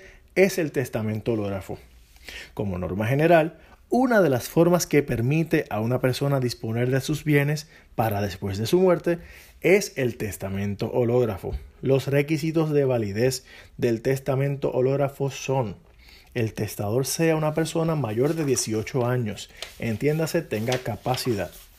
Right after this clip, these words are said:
Sea escrito todo el testamento a puño y letra del mismo testador. Contenga expresión de día, mes y año en que se otorgue.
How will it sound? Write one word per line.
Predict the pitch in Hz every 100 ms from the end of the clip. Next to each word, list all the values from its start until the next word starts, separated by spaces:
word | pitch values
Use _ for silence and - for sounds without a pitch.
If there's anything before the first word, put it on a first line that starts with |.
| _ - - - -
Sea | - 151 147 120
escrito | 113 - 170 185 143 151 - - - - - - -
todo | 143 131 127 113 104 113
el | 123 113
testamento | - 156 - 185 170 165 165 175 175 - -
a | 147 156 151
puño | 151 190 202 196 190
y | 165
letra | 123 127 127 139
del | 120 98
mismo | 101 117 139 135
testador. | - 107 - 110 104 117 - - - - - - - - - -
Contenga | 131 120 117 143 175 185 190
expresión | 165 - 131 120 - 104 92
de | 92
día, | 98 143 175 185 185 - - -
mes | 117 135 147 -
y | 202 175
año | 156 160 -
en | 110 104
que | 117
se | 156
otorgue. | 151 131 160 -